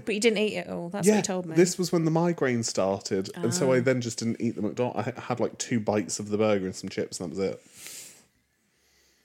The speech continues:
Speaker 1: See, you are being careful.
Speaker 2: Yeah, my,
Speaker 1: <laughs>
Speaker 2: my two-week panic hasn't set in yet.
Speaker 1: Oh, okay.
Speaker 2: I think, "Come tomorrow," I'll be like,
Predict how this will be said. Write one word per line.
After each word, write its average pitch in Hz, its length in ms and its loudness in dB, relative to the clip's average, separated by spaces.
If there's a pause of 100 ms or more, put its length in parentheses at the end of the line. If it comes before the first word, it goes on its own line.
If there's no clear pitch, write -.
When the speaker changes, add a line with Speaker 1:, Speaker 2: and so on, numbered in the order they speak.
(960)
Speaker 1:
See, 262 380 -6
you 302 100 -4
are 311 100 -4
being 175 220 -6
careful. 170 440 -10 (520)
Speaker 2:
Yeah, 113 320 6
my, 113 260 4
Speaker 1:
<laughs> - 100 6
Speaker 2:
my 117 160 6
two-week 123 460 2
panic 113 420 -2
hasn't - 340 -6
set - 280 -4
in 113 160 -2
yet. 143 320 -2
Speaker 1:
Oh, 175 220 0
okay. 165 400 -4 (260)
Speaker 2:
I - 60 2
think, 123 280 0
"Come 143 280 0
tomorrow," 120 460 4
I'll 101 140 6
be 104 120 0
like, 98 300 2